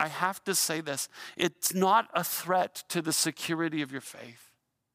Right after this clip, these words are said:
It really doesn't threaten you at all.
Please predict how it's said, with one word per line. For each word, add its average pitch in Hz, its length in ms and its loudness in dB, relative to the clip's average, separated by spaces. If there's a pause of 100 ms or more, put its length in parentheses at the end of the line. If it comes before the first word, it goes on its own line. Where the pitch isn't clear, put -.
(380)
It 214 140 2
really 233 320 4
doesn't 214 400 2
threaten - 420 -2
you 180 200 2
at 175 80 0
all. 175 420 -2